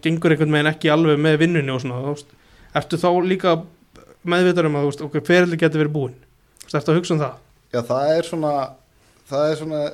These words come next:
Speaker 2: hægt og bítandi svona að synka inn og, og það er náttúrulega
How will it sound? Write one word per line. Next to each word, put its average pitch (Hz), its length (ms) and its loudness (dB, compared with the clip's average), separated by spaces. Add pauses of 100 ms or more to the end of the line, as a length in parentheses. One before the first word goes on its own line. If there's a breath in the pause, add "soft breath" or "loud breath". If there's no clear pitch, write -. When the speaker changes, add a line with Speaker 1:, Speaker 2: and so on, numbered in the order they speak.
(680)
Speaker 2:
hægt 147 240 -8
og 143 80 -8
bítandi 151 400 -6
svona 135 220 -6
að 131 100 -4
synka 151 400 -6
inn 143 140 -4 (100)
og, 110 220 -10 (720 soft breath)
og - 80 -20
það 131 160 -4
er 131 100 -2
náttúrulega 123 380 -2